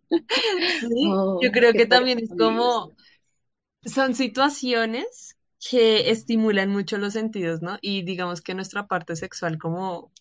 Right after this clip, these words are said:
Speaker 1: animales, como humanos, es muy potente, ¿no?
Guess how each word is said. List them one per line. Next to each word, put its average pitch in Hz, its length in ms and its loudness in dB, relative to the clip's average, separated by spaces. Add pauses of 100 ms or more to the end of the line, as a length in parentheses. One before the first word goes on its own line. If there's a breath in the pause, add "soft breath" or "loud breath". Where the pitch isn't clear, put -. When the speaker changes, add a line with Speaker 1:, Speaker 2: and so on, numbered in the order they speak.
(140)
Speaker 1:
animales, 175 560 -6
como 175 340 -6
humanos, 170 480 -2
es 180 180 -2
muy 185 200 0
potente, 165 560 -2
¿no? 180 240 -8